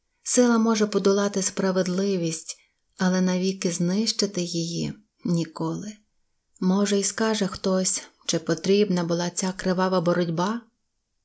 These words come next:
Так ганьба їм, цим легкодухим, бо не можна в годину небезпеки залишити на призволяще свою матір. Не можна байдуже дивитись,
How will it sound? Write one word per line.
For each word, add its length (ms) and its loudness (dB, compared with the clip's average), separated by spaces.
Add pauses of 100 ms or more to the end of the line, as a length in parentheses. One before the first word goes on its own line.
(120)
Так 340 -2
ганьба 640 0
їм, 380 -2 (340)
цим 480 2
легкодухим, 1000 0 (560)
бо 200 2
не 160 4
можна 460 4
в 40 0
годину 420 2
небезпеки 760 0
залишити 600 0
на 120 0
призволяще 760 -2
свою 380 0
матір. 600 -6 (600)
Не 220 4
можна 560 0
байдуже 520 -2
дивитись, 600 0